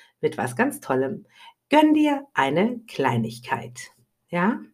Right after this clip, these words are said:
So, ich habe ja gesagt, ich schreibe es auch mit auf, damit ich, ähm, das Gefühl habe, wie, wie, wie ihr, ich meine, klar, ihr könntet jetzt immer Pause und Stopp drücken, aber ich meine, dass ihr, dass ich einfach, dass wir es zusammen halt machen, ne?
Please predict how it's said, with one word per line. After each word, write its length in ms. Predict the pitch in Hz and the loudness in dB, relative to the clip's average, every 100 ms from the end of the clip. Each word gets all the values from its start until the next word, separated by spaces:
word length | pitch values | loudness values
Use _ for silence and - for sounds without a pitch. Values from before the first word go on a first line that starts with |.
| _ _ _ _ _ _ _ _ _ - - | _ _ _ _ _ _ _ _ _ -14 -2
So, 260 | 147 123 - - - - | -2 -2 -8 -16 -18 -14
ich 280 | - 175 - | -4 -4 0
habe 140 | 175 165 | 0 0
ja 60 | |
gesagt, 300 | 151 190 226 | 2 0 0
ich 100 | - | -6
schreibe 200 | - 143 | -2 -4
es 100 | 139 | 0
auch 140 | 202 214 | 4 6
mit 180 | 226 | 6
auf, 180 | 208 226 | 4 2
damit 300 | 180 170 175 | 2 2 2
ich, 200 | 185 - - - - - - - - | 0 -4 -16 -20 -20 -20 -20 -12 2
ähm, 520 | 180 180 175 175 170 | 6 8 6 6 4
das 180 | 165 165 | 2 2
Gefühl 520 | 170 - 202 214 196 | -2 2 6 8 8
habe, 520 | 196 196 185 190 180 | 6 4 6 6 6
wie, 220 | 170 151 | 2 -6
wie, 180 | 143 - - | -8 -10 -8
wie 100 | - | -6
ihr, 320 | 175 190 185 | 4 6 6
ich 120 | - | 4
meine, 120 | 147 | -6
klar, 180 | 131 135 | -2 -2
ihr 80 | 131 | 0
könntet 260 | 156 139 | -4 -4
jetzt 120 | 139 117 | -6 -2
immer 140 | 131 | -4
Pause 340 | 127 147 143 | 0 -2 0
und 100 | 127 | -2
Stopp 280 | 123 139 135 | 0 -2 -2
drücken, 340 | - 151 143 135 | -6 -4 -4 -4
aber 300 | 131 131 123 | -2 -4 -4
ich 120 | - | -6
meine, 140 | 135 131 | -4 -4
dass 160 | 131 | -6
ihr, 160 | - 139 | -6 -4
dass 180 | 139 139 | -4 -8
ich 160 | - | -10
einfach, 240 | 135 - 123 | -10 -10 -14
dass 160 | - | -12
wir 80 | 214 | -12
es 100 | - | -12
zusammen 440 | - - - - | -10 -12 -12 -14
halt 200 | 214 - | -14 -14
machen, 260 | - - - | -18 -16 -2
ne? 220 | 214 - | -2 -2